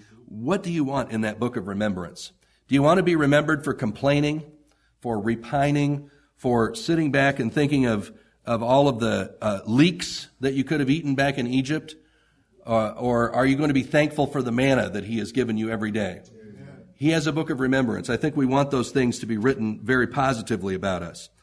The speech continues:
Speaker 1: The Lord hearkens and hears and writes it in a book of remembrance that was written before them that feared the Lord and that thought upon his name.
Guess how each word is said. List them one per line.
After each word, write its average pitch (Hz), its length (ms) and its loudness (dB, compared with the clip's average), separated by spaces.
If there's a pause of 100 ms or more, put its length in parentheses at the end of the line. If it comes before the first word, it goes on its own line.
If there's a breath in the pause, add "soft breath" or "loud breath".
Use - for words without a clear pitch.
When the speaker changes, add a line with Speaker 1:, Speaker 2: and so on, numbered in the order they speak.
(160)
Speaker 1:
The 120 80 -4
Lord 135 260 4
hearkens 165 600 2 (200)
and 110 160 -4
hears 135 580 2 (360 soft breath)
and 113 180 -2
writes 156 260 4
it 170 100 4
in 139 100 2
a 131 40 0
book 139 200 0
of 120 100 -2
remembrance 120 680 0 (1160 soft breath)
that 127 160 0
was 120 160 0
written 170 200 4
before 151 300 2
them 143 280 4
that 127 320 -4
feared 202 320 2
the 196 80 2
Lord 139 640 4 (320)
and 127 160 2
that 127 240 -4
thought 160 360 4
upon 135 340 -2
his 123 200 0
name. 120 580 0